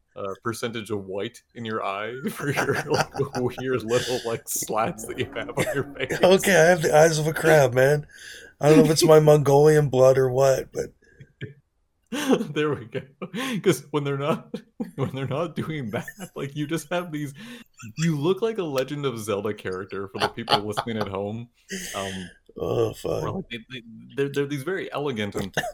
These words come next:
Speaker 1: uh, well-designed, like, uh, beautiful brush strokes, <laughs> but they're,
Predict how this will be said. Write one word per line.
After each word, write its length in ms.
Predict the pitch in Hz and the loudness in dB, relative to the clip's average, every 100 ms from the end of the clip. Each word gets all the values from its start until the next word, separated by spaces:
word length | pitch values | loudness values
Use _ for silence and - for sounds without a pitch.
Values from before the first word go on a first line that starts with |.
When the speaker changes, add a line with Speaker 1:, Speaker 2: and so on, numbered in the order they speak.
| - | -10
Speaker 1:
uh, 120 | 104 101 | -10 -6
well-designed, 680 | 117 110 98 117 117 110 101 | -6 -4 2 2 2 -4 -4
like, 380 | - - - - 880 - - - - - - | -2 0 0 -2 -10 -14 -18 -18 -10 -6 -4
uh, 160 | 98 - - - - 101 | -6 -8 -12 -16 -20 -18
beautiful 640 | 120 135 127 117 107 104 - 58 _ _ _ _ | -10 -8 -8 -6 -6 -8 -12 -20 _ _ _ _
brush 380 | 120 107 120 - - | -12 -4 -4 -4 -10
strokes, 500 | - 110 127 - - | -6 -4 -2 -2 -2
<laughs> 60 | - | -2
but 140 | |
they're, 80 | - | 0